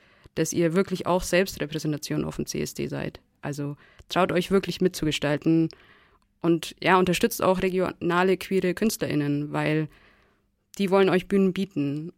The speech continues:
Es ist uns wirklich ein Herz-, Herzensprojekt auch in dem Fall und wir schaffen das irgendwie schon zusammen. Also eben damit Vielfalt und Akzeptanz auch eben in Nürnberg sichtbarer wird. Ähm, sowohl natürlich in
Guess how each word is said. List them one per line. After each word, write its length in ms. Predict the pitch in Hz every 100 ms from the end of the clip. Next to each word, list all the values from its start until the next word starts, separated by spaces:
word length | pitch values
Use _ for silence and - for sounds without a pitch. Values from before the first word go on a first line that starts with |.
| -
Es 160 | -
ist 120 | 185
uns 180 | 190 170
wirklich 400 | 185 175 180 -
ein 100 | -
Herz-, 480 | 160 165 - - - -
Herzensprojekt 640 | 170 - 175 - 160 -
auch 140 | 160
in 100 | 156
dem 160 | 151 156
Fall 320 | - 147 143 - _ _ -
und 400 | 143 143 - -
wir 100 | 175
schaffen 260 | 165 170 156
das 140 | 143
irgendwie 240 | - 147 147
schon 160 | 147
zusammen. 360 | - 143 139 147 -
Also 320 | 147 147 147 - - _
eben 200 | 165 175
damit 240 | 170 175 -
Vielfalt 320 | 196 180 170
und 120 | 147
Akzeptanz 480 | 170 170 - 175 160
auch 120 | 156
eben 220 | - 147
in 140 | 151 160
Nürnberg 340 | 165 147 -
sichtbarer 420 | - - 139 139
wird. 280 | 139 139 - _ _ _ _
Ähm, 380 | 143 139 143 143
sowohl 320 | 165 147 175
natürlich 500 | 175 - 190 190 - - - - _ -
in 320 | 185 175 -